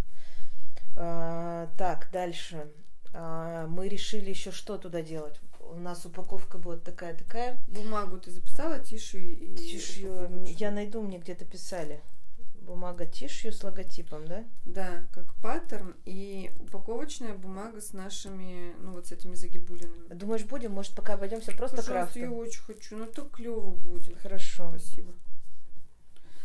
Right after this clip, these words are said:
Speaker 2: Ну, в зависимости от того, конечно, сколько это будет стоить. Давай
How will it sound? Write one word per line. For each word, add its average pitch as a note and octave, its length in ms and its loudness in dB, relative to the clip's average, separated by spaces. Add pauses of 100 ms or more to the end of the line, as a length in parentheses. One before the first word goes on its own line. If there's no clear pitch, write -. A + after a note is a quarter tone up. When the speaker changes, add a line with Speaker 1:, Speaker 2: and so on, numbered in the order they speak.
(140)
Speaker 2:
Ну, D4 180 -6
в A3 60 -6
зависимости D#4 460 -6
от - 20 -14
того, C#4 160 -12
конечно, C4+ 200 -12
сколько C4 220 -12
это - 160 -10
будет - 260 0
стоить. - 380 2
Давай - 240 6